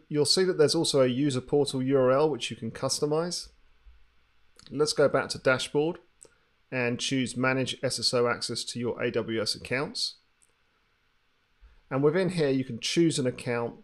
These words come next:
and then choose Assign Users and actually assign those users to the account. Heading back to the dashboard, you can also manage S S O access to your cloud applications.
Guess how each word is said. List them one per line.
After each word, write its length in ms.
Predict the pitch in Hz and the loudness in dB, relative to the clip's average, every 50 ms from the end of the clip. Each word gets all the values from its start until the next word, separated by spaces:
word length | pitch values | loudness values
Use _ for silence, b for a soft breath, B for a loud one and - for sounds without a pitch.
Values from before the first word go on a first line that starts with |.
| - - _ _ _ - | -20 -20 _ _ _ -6
and 140 | 123 127 | -2 -2
then 140 | 127 123 123 | 0 -2 -2
choose 300 | - - - 143 135 117 | -2 -2 -2 -2 -2 -2
Assign 460 | 120 117 - - 143 135 131 127 123 | -2 -4 -4 -2 -2 0 0 0 0
Users 460 | 123 143 147 139 117 113 107 107 - - | 0 0 0 0 0 -2 -4 -6 -6 -8
and 140 | - 120 | -6 -6
actually 260 | 120 101 104 - 123 113 | -6 -4 -4 -4 -4 -4
assign 500 | 110 - - - - 135 135 135 127 123 | -4 -4 -4 -4 -4 -2 -2 -2 0 0
those 280 | 120 113 113 113 131 | 0 0 0 -2 -2
users 380 | 117 120 120 107 110 110 101 - | -4 -4 -4 -4 -6 -8 -8 -10
to 400 | - - - - 131 123 120 110 | -10 -10 -8 -4 -4 -4 -4 -4
the 120 | 107 104 | -6 -8
account. 420 | 69 - - 131 120 113 104 - - _ _ _ _ _ _ - b b b b b b b b b b b b b b b b _ _ _ _ _ _ _ _ _ _ _ _ _ _ _ _ _ _ _ _ _ _ _ _ _ | -10 -10 -8 -6 -6 -6 -6 -8 -12 _ _ _ _ _ _ -20 b b b b b b b b b b b b b b b b _ _ _ _ _ _ _ _ _ _ _ _ _ _ _ _ _ _ _ _ _ _ _ _ _
Heading 260 | - - 160 151 147 135 | -2 -2 0 0 0 0
back 240 | 147 147 - - - | 0 0 -2 -4 -6
to 260 | - - 135 127 127 | -2 -2 0 0 0
the 80 | 117 117 | -2 -2
dashboard, 600 | - 135 143 143 - - - 147 165 190 214 - - _ - - B B B B B B B | 0 0 -2 -2 -2 -4 -2 -2 -2 -2 -4 -6 -10 _ -20 -20 B B B B B B B
you 140 | 131 135 135 | -6 -4 0
can 140 | - 160 | 0 2
also 360 | 160 196 202 196 - 147 131 123 | 2 2 2 2 2 2 4 4
manage 460 | 120 120 131 143 151 151 143 - - | 2 2 2 2 2 2 0 0 -2
S 200 | - 143 - - | -4 -4 -4 -2
S 140 | 139 - - | -2 0 0
O 140 | 143 131 127 | 0 0 0
access 360 | 127 117 - - - 113 - | -2 -2 -4 -6 -8 -8 -8
to 140 | - - 127 | -8 -4 -2
your 140 | 117 107 107 | -2 -2 -2
cloud 360 | - - 131 123 120 120 113 | -4 -4 -4 -2 -2 -2 -2
applications. 880 | 82 - - 110 - - 120 113 110 - - 107 - 64 - - - | -4 -6 -8 -10 -6 -4 -2 -2 -2 -4 -8 -10 -12 -14 -14 -16 -18